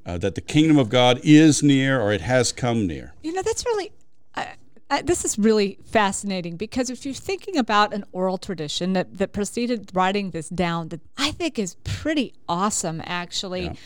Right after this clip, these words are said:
Speaker 2: They can just tell us that this, they can just tell us that the kingdom is here with Jesus, and they don't. They
Speaker 1: Mm-hmm.
Speaker 2: stick with this careful language that Jesus used.
Speaker 1: Right.
Speaker 2: And I wonder, you know,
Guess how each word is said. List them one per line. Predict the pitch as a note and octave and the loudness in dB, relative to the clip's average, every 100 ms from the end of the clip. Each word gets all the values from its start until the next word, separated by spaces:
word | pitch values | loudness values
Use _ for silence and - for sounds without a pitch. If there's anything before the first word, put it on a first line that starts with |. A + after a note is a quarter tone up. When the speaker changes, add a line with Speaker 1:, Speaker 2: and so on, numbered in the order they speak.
| - - - | -20 -20 -4
Speaker 2:
They | G#3+ | -2
can | A3+ E4 | -2 -2
just | F#4 - | -2 -4
tell | - B4+ A#4 | -4 0 2
us | C#4+ | 2
that | - A3 | 0 -2
this, | A3+ F#3+ - - - - - - | -2 -2 -6 -14 -20 -20 -10 -6
they | |
can | E3+ F#3+ | -4 -4
just | C#4 - | -4 -2
tell | F#4 | 0
us | G4+ | 0
that | F#4+ A#3+ | -4 -6
the | A3 | -2
kingdom | A#3+ A#3 A3 | 0 0 0
is | G3 | -2
here | G3+ F3 | -2 -2
with | E3+ | -2
Jesus, | F#3+ E3+ D3 - | -2 -2 -6 -8
and | G#3 | -6
they | C4 A3 - - | -6 -10 -14 -10
don't. | - G3+ D#4+ - | -4 -4 -4 -8
They | - F3+ | -8 -6
Speaker 1:
Mm-hmm. | - - | -4 -4
Speaker 2:
stick | D#4 - | -4 -6
with | F#4+ - | -8 -6
this | G#3 - | -8 -8
careful | - C4 C4+ - D4 | -6 -2 -2 -2 -4
language | B3 A3 A#3 A3 G#3+ | -4 -4 -4 -4 -6
that | - F#3+ | -10 -8
Jesus | F3 E3+ F3+ - | -8 -8 -10 -10
used. | G3+ A#3+ B3 - - - | -4 -4 -4 -8 -14 -8
Speaker 1:
Right. | D#2+ A2+ A#2+ - - | 0 0 0 -6 -6
Speaker 2:
And | B3 B3 - | -2 -2 -2
I | |
wonder, | B3 A#3+ C#4+ D#4+ C#4 - - - | -2 -2 -2 2 0 -2 -14 -8
you | A#3 | -4
know, | G#3 F#3 G3+ | -4 -4 -6